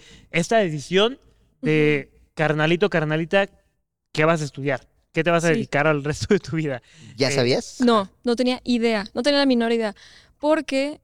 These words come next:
Speaker 2: em, habían áreas, ¿no? O sea, sabía, por ejemplo, que salud, química, medicina, todo eso yo era, pero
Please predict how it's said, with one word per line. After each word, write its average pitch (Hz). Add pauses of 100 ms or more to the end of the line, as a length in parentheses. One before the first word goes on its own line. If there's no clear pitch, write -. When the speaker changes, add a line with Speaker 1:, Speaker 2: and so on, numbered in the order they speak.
(240)
Speaker 2:
em, 208 (320)
habían 320 (180)
áreas, 240
¿no? 247
O 285
sea, 240
sabía, 262
por 320
ejemplo, 254
que 208
salud, 240 (880)
química, 220
medicina, 226
todo 269
eso 285
yo 277
era, 302 (320)
pero 214